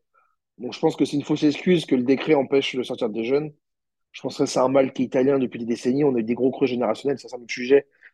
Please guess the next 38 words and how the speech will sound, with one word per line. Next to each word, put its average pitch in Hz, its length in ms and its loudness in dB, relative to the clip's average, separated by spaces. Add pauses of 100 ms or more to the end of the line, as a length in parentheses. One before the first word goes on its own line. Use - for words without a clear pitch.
(200)
Mais 107 80 4
la 113 100 6
sélection 131 480 4
en 131 60 6
a 113 100 2
pâti 123 320 0
même 127 180 0
déjà 123 200 2
avant 120 180 0
ce 107 60 -10
décret. 147 420 0 (380)
Et - 100 -8
je - 80 -6
pense 139 200 0
que - 100 -2
dans 127 320 0
un 127 80 -2
pays 143 240 2
qui 151 100 0
est 131 40 6
en 123 120 0
crise 151 320 -2
et 131 60 2
on 120 160 -4
sent 139 180 -2
où 139 80 2
les 127 120 0
clubs 135 200 0
italiens 135 280 2
ont 131 100 -2
du 120 140 -6
mal 135 200 2
justement 131 420 -4
à 113 60 -4
cause 120 160 -8
de 127 80 -8
leur 117 140 0
retard, 151 420 0